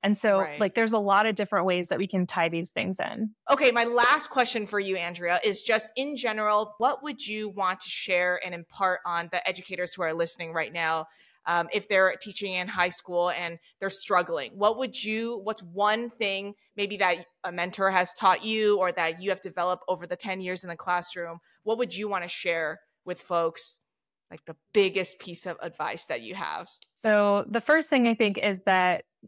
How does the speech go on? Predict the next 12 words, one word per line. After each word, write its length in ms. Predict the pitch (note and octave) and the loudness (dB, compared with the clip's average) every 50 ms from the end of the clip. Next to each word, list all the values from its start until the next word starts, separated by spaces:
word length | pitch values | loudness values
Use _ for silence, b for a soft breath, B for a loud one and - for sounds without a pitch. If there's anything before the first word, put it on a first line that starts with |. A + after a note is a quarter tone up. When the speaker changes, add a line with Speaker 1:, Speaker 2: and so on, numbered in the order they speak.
| - _ _ _ | -20 _ _ _
Speaker 1:
teachers 600 | - - B3+ B3+ A3+ - C4 A#3+ A3+ A3+ G#3+ - | -4 0 0 2 2 4 4 4 4 2 -2 -6
should 280 | - - A#3 G#3+ G3 F#3 | -2 0 2 2 4 4
know 200 | G3 F#3+ F#3+ F#3 | 4 4 4 4
that 180 | F#3 F#3 F3+ | 2 0 2
they're 120 | F#3+ F3+ F3+ | 2 2 4
not 180 | F#3 F3+ F3+ | 4 4 4
alone 460 | F3+ F3 F3 E3 D#3+ E3+ F#3+ G#3 A3+ A3 _ _ _ _ - - | 4 4 4 4 4 4 2 0 -2 -4 _ _ _ _ -4 0
and 180 | G3+ G3+ F#3+ F#3 | 2 2 4 4
that 120 | F#3 F3+ - | 2 2 0
people 280 | G#3 G3 - F#3+ F#3 | -2 0 0 0 0
do 160 | E3+ F#3 F#3 | 0 0 -2
care 440 | F3+ - G3+ F3 E3 E3+ F#3 F#3+ G3 | 0 2 2 4 4 2 0 -2 -2